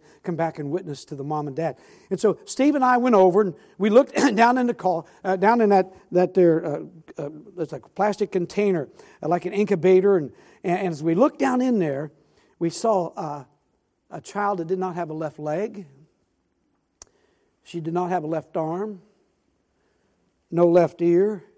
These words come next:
no left eye. They had made her a mouth, and every breath was a heave.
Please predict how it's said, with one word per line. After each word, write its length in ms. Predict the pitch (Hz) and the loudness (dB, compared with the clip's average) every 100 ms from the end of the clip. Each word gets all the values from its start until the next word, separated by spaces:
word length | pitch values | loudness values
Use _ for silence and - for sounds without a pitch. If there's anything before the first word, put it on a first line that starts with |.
| _ _ _ _ _ _ _ _ - | _ _ _ _ _ _ _ _ -10
no 160 | 160 | -6
left 320 | 160 160 147 - | -2 -4 -6 -12
eye. 520 | 190 160 156 185 190 _ _ _ _ _ _ 147 | -8 -6 -6 -8 -12 _ _ _ _ _ _ -2
They 160 | 175 | 0
had 140 | 175 156 | 0 -2
made 300 | 170 214 202 | -2 -2 -2
her 180 | 202 | -4
a 40 | 180 | -6
mouth, 580 | 185 185 147 120 - _ _ _ _ _ _ _ _ _ _ _ - | -6 -6 -8 -12 -20 _ _ _ _ _ _ _ _ _ _ _ -16
and 120 | 139 | -6
every 240 | 170 196 202 | -4 -4 -4
breath 400 | 156 196 156 165 | -2 -2 -2 -8
was 180 | 135 | -16
a 60 | 131 | -16
heave. 460 | - 185 135 104 | -8 -6 -6 -10